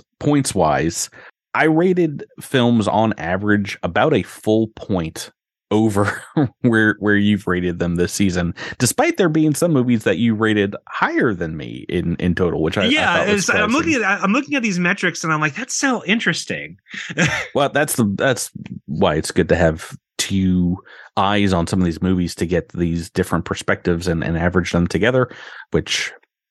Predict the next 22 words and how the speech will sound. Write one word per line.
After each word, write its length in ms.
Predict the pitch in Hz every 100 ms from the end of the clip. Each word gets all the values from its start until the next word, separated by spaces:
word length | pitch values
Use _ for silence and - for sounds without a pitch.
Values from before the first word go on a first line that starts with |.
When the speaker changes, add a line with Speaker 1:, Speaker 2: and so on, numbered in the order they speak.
| -
Speaker 1:
didn't 320 | 143 160 123 -
know 340 | 120 117 127 143
how 360 | 120 120 120
important 360 | 110 107 127 117
that 120 | 120
would 100 | 107
be 120 | 110 127
when 140 | 98
we 80 | 87
started 260 | - 104 113
this 120 | 117
podcast, 640 | 117 120 - 127 127 -
but 160 | 98 -
it 40 | - - -
really 220 | 107 110
does 440 | 95 98 90 - - _ -
help 300 | 95 92 -
bring 260 | 90 90 85
our, 220 | 85 -
our 100 | 87
numbers 680 | 85 80 80 85 85 - -
together. 420 | - 87 87 85